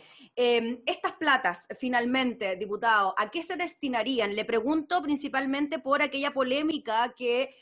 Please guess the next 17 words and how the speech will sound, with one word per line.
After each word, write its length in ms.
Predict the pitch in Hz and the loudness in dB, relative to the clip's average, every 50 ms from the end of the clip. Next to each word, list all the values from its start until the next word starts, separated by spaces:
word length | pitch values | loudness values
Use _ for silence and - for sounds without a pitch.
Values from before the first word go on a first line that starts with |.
| _ _ _ | _ _ _
em, 680 | - 208 220 226 226 226 226 226 226 220 220 214 220 220 | -8 -6 -2 0 0 0 0 0 -2 -4 -6 -10 -12 -10
se 140 | - - 269 | -6 -4 -2
desató 680 | 254 254 254 254 269 269 269 330 330 330 330 339 339 - - | -2 0 0 0 0 0 0 0 0 2 2 2 0 0 0
al 300 | 247 254 262 269 294 277 | 2 2 2 2 0 -2
pensar, 600 | 269 240 233 226 - - 269 262 269 269 294 302 320 - - | -4 -4 -4 -4 -4 -2 2 2 4 4 2 0 -4 -6 -6
em, 420 | - 208 208 208 208 202 202 202 180 - | -8 -8 -6 -6 -6 -8 -8 -10 -10 -4
que 220 | 262 254 269 277 - | -2 -2 -2 -2 -4
estas 260 | 285 294 - 320 302 - | -6 -6 -6 -8 -8 -4
platas 400 | - 311 311 294 - 247 254 247 | 0 2 2 2 2 0 -4 -2
también 280 | - 226 220 240 254 254 | -4 -6 -4 -6 -8 -4
podrían 340 | 262 262 254 254 262 262 262 | -4 -4 -4 -2 -4 -4 -6
ayudar 320 | 247 233 240 240 240 254 | -6 -4 -4 -2 -2 -2
al 80 | 262 254 | -4 -4
salvataje 500 | - 247 214 214 214 226 233 226 - 254 | -6 -8 -8 -6 -6 -6 -6 -6 -6 -8
de 120 | 240 220 | -8 -6
grandes 340 | 220 214 220 226 220 226 214 | -4 -4 -6 -6 -8 -10 -10
empresas. 640 | 202 185 170 - 208 233 226 226 - 131 - - | -12 -12 -12 -10 -8 -8 -8 -8 -10 -18 -20 -20